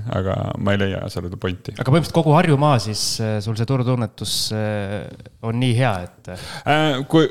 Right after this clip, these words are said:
Speaker 1: kui võtta terve Harjumaa, siis ei ole. Siis ma ikkagist vaatan nagu, kui ma klientidega koos töötan, siis on ju, ma ikkagist väga selgelt olen Excelites ja vaatan ringi, mis nagu ma neile, aga kui ma räägin iseennast investorina, siis teatud piirkondades, kus ma nagu ise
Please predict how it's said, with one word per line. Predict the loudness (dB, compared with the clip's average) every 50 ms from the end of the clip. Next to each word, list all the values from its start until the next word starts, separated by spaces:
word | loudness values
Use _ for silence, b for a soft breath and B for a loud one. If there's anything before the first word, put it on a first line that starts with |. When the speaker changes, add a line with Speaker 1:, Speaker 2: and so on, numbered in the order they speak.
| 0 -2 2
Speaker 1:
kui | 4 6 6
võtta | 6 4 4 4
terve | 6 6 6 6 6 6
Harjumaa, | 6 6 4 4 4 2 2
siis | 2 4 4
ei | 6 6 6
ole. | 6 4 2 0 -2 -2
Siis | 0 2 4
ma | 4 4 4
ikkagist | 4 0 0 -2 -2 0 2 2
vaatan | 2 2 2 2 2 2 2
nagu, | 2 2 2 2
kui | 2 2
ma | 2 4
klientidega | 2 0 2 2 2 2 2 4
koos | 2 2 2 2
töötan, | 2 0 0 0 0 0 0
siis | 2 4 4
on | 4 4 2
ju, | 2 0 0 0 0 0 0 0 -2 -2 -2 0 0
ma | 0 0
ikkagist | 0 -2 -4 -2 -2 0
väga | 2 4 4
selgelt | 2 2 0 -2 -2 0 0
olen | 2 2 2 0
Excelites | 0 0 -2 -4 -4 -4 -4 -4 0
ja | 0
vaatan | 0 0 0 0 0
ringi, | 0 0 0 0 -2
mis | -2 -2 -2 -2 -4 -4
nagu | -4 -2 -2 -2 0
ma | 0 0
neile, | 0 0 0 0 -2 -2
aga | 0 0 0 0 0
kui | 2
ma | 2 2
räägin | 2 2 2 2 2
iseennast | 2 0 0 -4 -4 -2 0 2
investorina, | 2 2 2 2 2 0 2 2 2 0 -2 B B B B B B B B B B B
siis | -6 -4 0 0 2 2 2 2 0 0 -2 0
teatud | 2 2 2 0 0 0
piirkondades, | 2 2 4 4 2 2 0 0
kus | 0 -2 0 2
ma | 2 4
nagu | 4 4 4 4 4
ise | 4 4 4